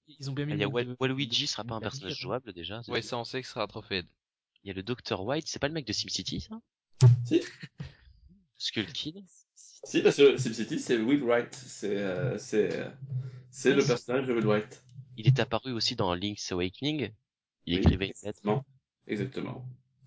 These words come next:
Speaker 2: Dans sa maison nord de la forêt, nord-est, nord-, nord-est.
Speaker 4: Nord-ouest du sud de la forêt.
Speaker 3: Voilà.
Speaker 2: Non, nord-est.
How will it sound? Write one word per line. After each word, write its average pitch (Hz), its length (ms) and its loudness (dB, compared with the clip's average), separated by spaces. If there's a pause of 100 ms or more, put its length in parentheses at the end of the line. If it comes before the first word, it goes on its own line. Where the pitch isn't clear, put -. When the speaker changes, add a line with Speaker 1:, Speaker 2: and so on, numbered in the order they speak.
(260)
Speaker 2:
Dans 107 100 -6
sa - 120 -4
maison 101 380 -2 (100)
nord 123 160 -4
de 107 80 0
la 98 120 0
forêt, 95 360 -8 (280)
nord-est, 107 460 -4 (280)
nord-, 92 180 -8 (140)
nord-est. - 360 -6 (1300)
Speaker 4:
Nord-ouest 117 420 8
du 120 120 2
sud 123 180 2
de 117 80 6
la 110 100 6
forêt. - 240 0 (600)
Speaker 3:
Voilà. 107 300 -2
Speaker 2:
Non, 127 100 -2 (160)
nord-est. 95 460 -6